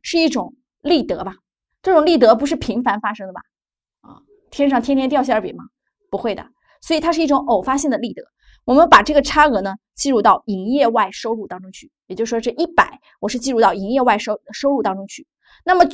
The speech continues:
还是一样，取高者作为我的入账价值，对不对？取高者作为我的入账价值。那么这个时候，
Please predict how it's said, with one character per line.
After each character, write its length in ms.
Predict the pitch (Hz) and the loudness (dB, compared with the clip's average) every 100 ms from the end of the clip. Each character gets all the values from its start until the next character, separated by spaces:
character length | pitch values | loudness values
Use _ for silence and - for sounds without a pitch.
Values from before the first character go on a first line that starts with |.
| 285 | -2
还 200 | - 262 | 2 2
是 140 | 285 | 2
一 80 | 269 | 2
样， 260 | 254 226 - _ - | 4 2 -2 _ -10
取 300 | - 294 285 | 0 2 2
高 340 | 285 320 339 | 8 10 10
者 260 | 302 214 - - _ | 8 0 -2 -10 _
作 260 | - 311 208 | 6 6 6
为 260 | 185 190 _ - | 4 -4 _ 0
我 160 | 214 | 4
的 140 | 208 202 | 6 6
入 320 | 359 370 262 | 8 8 8
账 320 | - 262 202 | 6 6 6
价 280 | - 294 208 | 2 2 2
值， 260 | - 160 - | -2 -16 -10
对 80 | 220 | -2
不 60 | |
对？ 160 | 208 196 - _ _ _ | 0 -2 -4 _ _ _
取 220 | - 254 | -6 -2
高 240 | - 320 349 | 6 8 8
者 160 | 220 | 2
作 140 | - 233 | 0 2
为 60 | |
我 120 | 226 | 2
的 100 | 180 | 0
入 220 | 160 269 226 | -2 -4 -4
账 180 | 214 | -4
价 160 | 202 214 | -4 -8
值。 160 | - - _ _ _ | -8 -16 _ _ _
那 100 | 339 | 2
么 120 | 349 285 | 4 6
这 160 | 427 | 6
个 80 | 370 | 6
时 200 | - - | 4 -4
候， 300 | 202 185 - | 0 0 -2